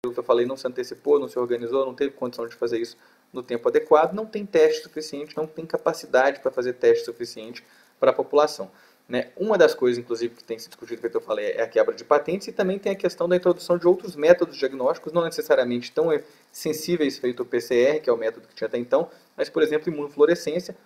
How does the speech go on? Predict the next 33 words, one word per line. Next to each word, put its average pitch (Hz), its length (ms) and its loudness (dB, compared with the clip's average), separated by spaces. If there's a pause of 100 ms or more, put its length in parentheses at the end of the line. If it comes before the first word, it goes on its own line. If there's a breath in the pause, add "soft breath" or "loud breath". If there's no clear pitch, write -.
(120)
Ontem 180 420 2
a 139 60 0
Anvisa 131 320 -2
aprovou, 147 500 2 (280 loud breath)
né, 131 300 0
a, 120 920 2
a, - 20 -16
que, - 240 -12
que - 240 -12
um, 120 160 -4
um 120 240 -6
método 123 400 2
de 107 160 -16
diagnóstico, 107 480 0
que - 100 -4
é 110 60 4
a - 20 2
imunofluorescência, 117 760 -2
que - 80 -10
é 117 40 -4
um 110 40 -4
pouquinho 131 300 -10
menos 113 200 -8
sensível, 107 400 -6
mas 107 180 -6 (260 soft breath)
com 110 80 4
alguns 113 220 2
dias 113 120 -4
de 110 80 -8
doença 104 320 -4
é - 20 2
muito 127 260 -6
sensível, 143 400 -8